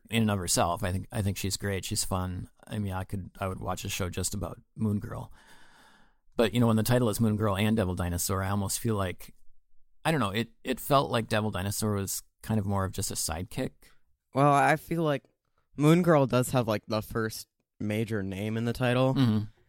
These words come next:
Speaker 2: which would, like,
Speaker 1: I suppose, like, Batman and Robin, you know, Robin's always the, the sidekick, so.
Speaker 2: Yeah, and we're in, like, her world,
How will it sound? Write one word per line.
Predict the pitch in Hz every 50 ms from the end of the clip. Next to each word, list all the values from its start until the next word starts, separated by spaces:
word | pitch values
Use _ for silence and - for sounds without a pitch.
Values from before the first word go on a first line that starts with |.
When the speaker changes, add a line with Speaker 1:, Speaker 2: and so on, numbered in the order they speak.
| _ _ _ _
Speaker 2:
which | - 123 127 113 - -
would, | 131 123 104 - - - -
like, | 117 120 104 104 - - - - - _ _ _ _ _ 127
Speaker 1:
I | 135
suppose, | - - 135 117 110 110
like, | 107 98 - _ -
Batman | 117 104 92 95 104 98 98
and | 92 90 98 95
Robin, | - 95 90 90 87 87 87 85 87 95 98
you | 95
know, | 90 90 95
Robin's | - 92 90 87 87 87 90
always | 95 82 80 85 - -
the, | - - - _ -
the | -
sidekick, | - - 82 80 - - - - - -
so. | - - - -
Speaker 2:
Yeah, | - 110 113 107 104 98
and | 110 120 131
we're | 131 135 151
in, | 160 160 151 123 -
like, | 107 110 107 - - _ - - - - -
her | 127 123 117 104
world, | 98 104 110 110 104 98 101 98 98 98